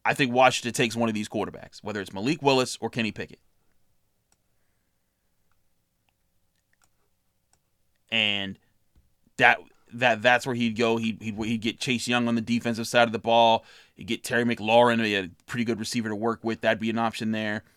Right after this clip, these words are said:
I don't see the Vikings doing it. I don't see the Browns doing it. I don't see the Ravens doing it, nor the Eagles, who have two straight picks at fifteen and sixteen,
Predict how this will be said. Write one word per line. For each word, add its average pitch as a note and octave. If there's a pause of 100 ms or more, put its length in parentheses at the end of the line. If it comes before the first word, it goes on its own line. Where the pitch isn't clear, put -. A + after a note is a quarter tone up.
(220)
I A#2+
don't C3
see B2+
the B2
Vikings A#2
doing A#2
it. A2+
I A2
don't A2+
see A2+
the A2
Browns A2
doing A2+
it. A2
I -
don't A#2
see A#2+
the A#2
Ravens A2+
doing A2
it, A#2+
nor B2
the A#2+
Eagles, A#2
who A2
have A2
two B2
straight A2+
picks -
at -
fifteen A#2+
and G#2+
sixteen, A2+